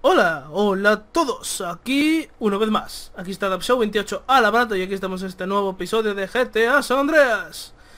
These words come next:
Bueno, chavales, en el episodio anterior hemos acabado una, un grupo de misiones de aquí de Gussie y solo nos vamos a centrar en las misiones del golpe. Y vamos a empezar a hacer unas misiones ahí en el casino Calígula, si mal no me falla la memoria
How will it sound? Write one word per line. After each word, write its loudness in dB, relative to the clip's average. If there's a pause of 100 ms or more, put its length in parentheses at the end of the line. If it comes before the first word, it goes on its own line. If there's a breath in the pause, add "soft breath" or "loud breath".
(200 loud breath)
Bueno, 4
chavales, 6
en 2
el 4
episodio 2
anterior 2
hemos 0 (500 loud breath)
acabado -2
una, 0
un -4
grupo 0
de -2
misiones -2
de -2
aquí -6
de 0
Gussie -6 (300)
y -8
solo 2
nos 0
vamos -2
a -6
centrar 0
en 0
las -2
misiones -2
del -2
golpe. 0 (560 loud breath)
Y 0
vamos 0
a -4
empezar -2
a 0
hacer -4
unas -4
misiones -6
ahí -4
en -2
el -4
casino -8
Calígula, -4
si -10
mal -6
no -6
me -8
falla -8
la -6
memoria -4